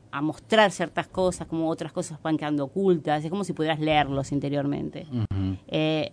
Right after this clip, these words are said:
Speaker 1: y desde ese lugar que vas rescatando y colocando, entonces en, llega un momento que sí que es montaje porque tenemos dos meses de trabajo nada más, no es que tenés tanto tiempo para
Speaker 2: Claro.
Speaker 1: investigar y experimentar.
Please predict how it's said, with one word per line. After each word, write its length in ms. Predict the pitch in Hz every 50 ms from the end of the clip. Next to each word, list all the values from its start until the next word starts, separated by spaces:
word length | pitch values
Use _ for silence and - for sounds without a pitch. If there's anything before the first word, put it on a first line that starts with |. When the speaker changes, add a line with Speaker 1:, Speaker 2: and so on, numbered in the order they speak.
| - -
Speaker 1:
y 120 | 180 175 170
desde 280 | 175 165 156 165 190
ese 220 | 214 208 - 240 226
lugar 380 | 233 226 220 214 220 240 262
que 120 | - 233 175
vas 220 | 185 214 220 220
rescatando 800 | 185 180 - - 175 165 - - 190 190 185 190 202 220 226 214
y 80 | 170
colocando, 600 | - - 165 160 156 135 185 185 165 160 156 147 143
entonces 320 | 139 147 151 170 170 - -
en, 140 | 185 175 175 180 180
llega 280 | - 156 - - 220 233
un 40 | 226
momento 220 | 214 226 220 240
que 60 | 208
sí 160 | 170 - - 202
que 100 | - 170
es 60 | 139
montaje 420 | 151 156 147 135 165 165 - 214
porque 200 | 190 180 151 147 135
tenemos 480 | 147 151 151 151 147 143 147 - - - - - - - - _ _ -
dos 140 | 156 151 -
meses 280 | 175 190 185 - 156
de 60 | 147 139
trabajo 420 | - 76 - 147 - - - 139
nada 220 | 143 139 135 131
más, 340 | 131 135 139 143 143 - -
no 60 | 151 151
es 40 | -
que 100 | - 165
tenés 280 | - 156 156 156 143 -
tanto 280 | 170 170 156 170 165
tiempo 280 | 139 170 165 160 165 160
para 160 | - 151 147
Speaker 2:
Claro. 180 | - 107 104 98
Speaker 1:
investigar 560 | 92 85 175 151 143 160 147 139 135 135 135 - - -
y 80 | 165
experimentar. 640 | 156 - - 170 160 151 151 151 147 139 143 135 -